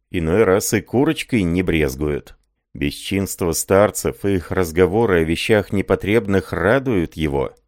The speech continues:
Насмотревшись на них, спешит он босыми ногами на кремни да набитые стёкла, налагает вериги, кладёт земные поклоны сотню за сотней.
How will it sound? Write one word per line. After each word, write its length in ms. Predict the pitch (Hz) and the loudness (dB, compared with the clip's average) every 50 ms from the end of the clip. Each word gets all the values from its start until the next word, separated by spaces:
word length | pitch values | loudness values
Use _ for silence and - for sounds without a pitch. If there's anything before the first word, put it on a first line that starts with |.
| _ _ _ _ _ _ | _ _ _ _ _ _
Насмотревшись 880 | - 69 69 - - 73 67 - 71 76 90 101 - - 107 - - | -6 -6 -6 -4 -4 -4 -2 0 0 0 0 0 0 -4 -4 -4 0
на 120 | 110 95 85 | 0 0 2
них, 340 | 80 82 101 123 120 - | 2 0 0 -2 -2 -6
спешит 600 | - - - - 107 95 87 - - 120 139 135 - | -10 -14 -8 -4 -4 -4 -4 -2 -2 -2 0 2 2
он 160 | 135 131 117 | 0 2 2
босыми 420 | 107 113 110 - - 127 123 127 | 2 0 0 0 0 0 2 2
ногами 460 | 123 110 101 87 85 95 117 127 123 101 | 2 2 2 2 4 4 4 4 2 2
на 180 | 92 92 95 | 2 2 0
кремни 580 | - - - 95 95 92 92 87 85 95 123 135 | 0 -2 -2 0 2 2 2 2 2 2 0 0
да 140 | 101 87 85 | 0 0 0
набитые 560 | 82 80 76 85 107 - - 104 98 95 90 | 0 0 0 -2 -4 -2 -2 -2 0 0 -2
стёкла, 760 | - - - - 113 117 139 143 - 110 90 71 58 - - _ _ _ _ | -4 -8 -4 0 2 2 2 2 0 0 0 0 0 -2 -6 _ _ _ _
налагает 600 | - 82 82 82 80 76 85 101 117 120 113 - | -6 -4 -2 0 0 2 2 2 2 2 0 -4
вериги, 640 | 98 82 92 104 95 90 107 139 156 127 92 78 69 | -4 -2 0 0 0 2 0 0 0 0 -2 -2 -2
кладёт 540 | - - - 87 87 85 80 107 131 120 85 | -2 -4 0 0 0 2 2 0 0 0 -2
земные 460 | 73 87 101 101 101 113 127 131 123 | -2 0 0 2 2 2 2 2 2
поклоны 540 | - 120 113 - 113 123 151 170 160 143 123 | 0 0 -2 0 2 2 2 2 2 -2 -4
сотню 500 | - - 127 120 117 - - 101 92 85 | -2 0 0 0 0 -2 -2 -2 0 0
за 140 | 82 85 | 0 -2
сотней. 640 | - - 98 85 76 - - 80 71 65 64 - _ | 0 0 0 0 0 -2 -4 -8 -8 -8 -10 -14 _